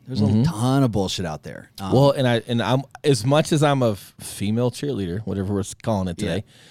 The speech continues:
Speaker 2: there are,
Speaker 1: It's on both
Speaker 2: there, there
Speaker 1: sides,
Speaker 2: is this
Speaker 1: huh?
Speaker 2: piece to where, like, women are screwing themselves
Speaker 1: Yes, they are.
Speaker 2: with how some of these women are acting
Speaker 1: Yes,
Speaker 2: on
Speaker 1: they
Speaker 2: social
Speaker 1: are.
Speaker 2: media. So, but we're gonna get to the
Speaker 1: Yep.
Speaker 2: cookie later.
Speaker 1: We'll get into it.
Speaker 2: We're
Speaker 1: Yep.
Speaker 2: gonna save the cookie for last.
Speaker 1: Yeah, yeah,
Speaker 2: We're
Speaker 1: yeah.
Speaker 2: gonna get, and I mean that literally,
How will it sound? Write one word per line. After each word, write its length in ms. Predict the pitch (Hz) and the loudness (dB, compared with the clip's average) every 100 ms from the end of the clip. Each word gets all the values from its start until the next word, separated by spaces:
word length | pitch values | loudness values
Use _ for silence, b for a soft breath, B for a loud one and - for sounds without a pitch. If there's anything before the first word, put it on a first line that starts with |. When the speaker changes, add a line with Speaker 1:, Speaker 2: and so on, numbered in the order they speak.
| b b b b _ _ - | b b b b _ _ -10
Speaker 2:
there 220 | 107 101 - | -4 -4 -2
are, 380 | 110 123 139 | 0 2 2
Speaker 1:
It's 140 | 160 104 | 0 -2
on 100 | 92 | -4
both 140 | - | 2
Speaker 2:
there, 100 | 139 | 2
there 240 | 139 131 135 | 4 4 4
Speaker 1:
sides, 120 | 127 | 4
Speaker 2:
is 140 | 156 | 4
this 160 | 123 110 | 4 0
Speaker 1:
huh? 40 | 95 | 0
Speaker 2:
piece 320 | 151 139 - | 0 2 0
to 120 | 131 | 0
where, 180 | 110 95 | 0 0
like, 280 | 90 95 - | -4 -6 -6
women 580 | 98 107 147 87 92 98 _ _ - | -4 0 0 -2 -4 -6 _ _ -4
are 160 | 98 92 | -2 -2
screwing 400 | - 104 101 98 | -6 -2 0 0
themselves 500 | 98 - 175 147 127 | -2 0 2 2 0
Speaker 1:
Yes, 140 | - | -4
they 140 | 101 127 | -6 -4
are. 300 | 160 123 107 | -4 -4 -6
Speaker 2:
with 100 | 90 | -4
how 160 | 95 | -4
some 160 | 90 98 | -4 -2
of 40 | |
these 120 | 104 101 | -2 0
women 240 | 127 113 | 0 0
are 80 | 98 | -2
acting 200 | 92 80 | -2 -4
Speaker 1:
Yes, 60 | |
Speaker 2:
on 80 | 104 | -2
Speaker 1:
they 40 | 98 | 0
Speaker 2:
social 300 | 117 98 104 | 0 0 -2
Speaker 1:
are. 20 | |
Speaker 2:
media. 320 | 117 131 71 | -4 -4 -6
So, 280 | - 104 92 | -2 -2 -2
but 380 | 82 98 151 208 | -6 -2 2 4
we're 120 | 214 | 2
gonna 180 | 208 190 | 2 0
get 200 | 185 - | -2 0
to 100 | 180 | 2
the 60 | |
Speaker 1:
Yep. 120 | 160 135 | 2 2
Speaker 2:
cookie 260 | 160 151 | 2 2
later. 300 | 135 120 98 | 2 2 0
Speaker 1:
We'll 80 | 110 | -2
get 120 | 101 | -2
into 280 | 95 90 90 | -4 -6 -6
it. 60 | 82 | 2
Speaker 2:
We're 140 | 170 | 4
Speaker 1:
Yep. 80 | 233 | 6
Speaker 2:
gonna 120 | 247 | 4
save 320 | - 214 196 | 4 4 4
the 120 | 175 160 | 4 4
cookie 320 | 185 - 143 | 2 4 0
for 180 | - 117 | 2 0
last. 280 | 90 76 | 0 -4
Speaker 1:
Yeah, 120 | 98 87 | -4 -4
yeah, 160 | 90 92 | -2 -2
Speaker 2:
We're 60 | |
Speaker 1:
yeah. 60 | 107 | 0
Speaker 2:
gonna 120 | 107 | 0
get, 260 | 98 107 - | -2 -4 -2
and 140 | 107 | 0
I 80 | 110 | 2
mean 240 | 117 135 | 2 2
that 200 | 120 95 110 | 0 0 0
literally, 480 | 113 98 90 85 | 2 0 -2 -6